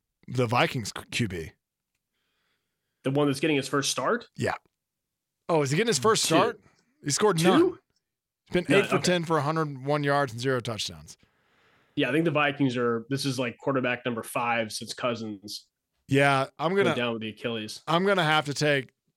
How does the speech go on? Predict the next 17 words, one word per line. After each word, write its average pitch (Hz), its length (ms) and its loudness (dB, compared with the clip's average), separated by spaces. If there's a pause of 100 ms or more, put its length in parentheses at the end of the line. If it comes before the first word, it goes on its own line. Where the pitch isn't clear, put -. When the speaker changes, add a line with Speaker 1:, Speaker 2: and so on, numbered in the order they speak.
(180)
Speaker 1:
the 139 120 -2
Packers 135 500 2
just 135 200 -2
because 131 300 -2
of 117 160 -4
the 110 100 -6
stability 120 880 -2 (1160)
some, 151 400 2
at 139 180 -2
every 131 220 0
position 104 640 -6 (160)
beside, 110 440 0
the 131 80 -6
Vikings 143 420 2
are 123 80 -4
so 139 340 0
volatile. 101 540 -8